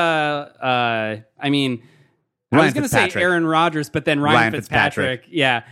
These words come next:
Speaker 1: I was
Speaker 2: If
Speaker 1: gonna
Speaker 2: you're
Speaker 1: think
Speaker 2: gonna sit
Speaker 1: first
Speaker 2: behind a
Speaker 1: good
Speaker 2: beard.
Speaker 1: quarterback that had a beard, but then how can you just, like, pass
Speaker 2: No.
Speaker 1: up Fitzpatrick's
Speaker 2: No.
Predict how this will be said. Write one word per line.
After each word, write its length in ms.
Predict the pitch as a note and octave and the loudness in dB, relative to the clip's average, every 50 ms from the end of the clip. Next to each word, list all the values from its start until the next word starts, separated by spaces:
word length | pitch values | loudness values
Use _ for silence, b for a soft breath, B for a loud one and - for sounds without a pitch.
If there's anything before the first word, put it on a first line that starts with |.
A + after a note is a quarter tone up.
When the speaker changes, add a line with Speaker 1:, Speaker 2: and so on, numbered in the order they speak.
| B B | B B
Speaker 1:
I 40 | F#3+ | 4
was 60 | D#3 | 4
Speaker 2:
If 60 | D#4+ | 4
Speaker 1:
gonna 80 | D4+ D4 | 4 2
Speaker 2:
you're 40 | |
Speaker 1:
think 20 | C#4 D4 | 2 2
Speaker 2:
gonna 80 | F#3 E3 | 0 0
sit 140 | - A#3 | 2 2
Speaker 1:
first 100 | A3 G#3+ | 4 4
Speaker 2:
behind 200 | F#3+ D#3+ D#3+ D3 | 4 2 2 0
a 20 | B2+ | -2
Speaker 1:
good 120 | G#2+ A#2+ A#2 E3+ - | 0 2 2 2 2
Speaker 2:
beard. 140 | G3 F3+ | 0 -4
Speaker 1:
quarterback 640 | - - G3+ G3+ G3 G#3 G3+ G#3 G#3 A3 A3 G#3+ - | -4 -4 -2 -2 0 -2 0 0 0 0 0 -2 -2
that 100 | A3+ G#3 | -4 -2
had 180 | G3+ G#3+ G#3+ G#3 | 0 0 0 -2
a 60 | G3+ | -4
beard, 380 | F#3 G#3+ A3 G#3+ A3 G#3 F#3+ E3 | -4 -2 0 0 0 0 0 -2
but 140 | E3+ D#3 - | -4 -2 0
then 160 | E3+ D#3 C#3+ | -2 -2 0
how 180 | C3 E3+ G3+ G#3+ | -2 -2 -4 -4
can 160 | G#3 - F#3 C#3+ | -4 -4 -4 -4
you 80 | C3 | -2
just, 260 | B2+ B2+ B2 A#2 - A#2+ | -2 -4 -4 -4 -4 -6
like, 160 | A2 G2+ - | -6 -6 -4
pass 280 | - A#2+ G#2+ G2+ E2+ G#2 | -4 -2 -2 -2 -2 -4
Speaker 2:
No. 80 | A2+ | -6
Speaker 1:
up 140 | G#2 - _ | -8 -8 _
Fitzpatrick's 580 | G#2 - - - E2+ - - - - - - - | -16 -16 -14 -16 -14 -14 -14 -16 -18 -10 -4 -2
Speaker 2:
No. 240 | A#2 G#2 E2+ F#2 | -2 -2 -2 -4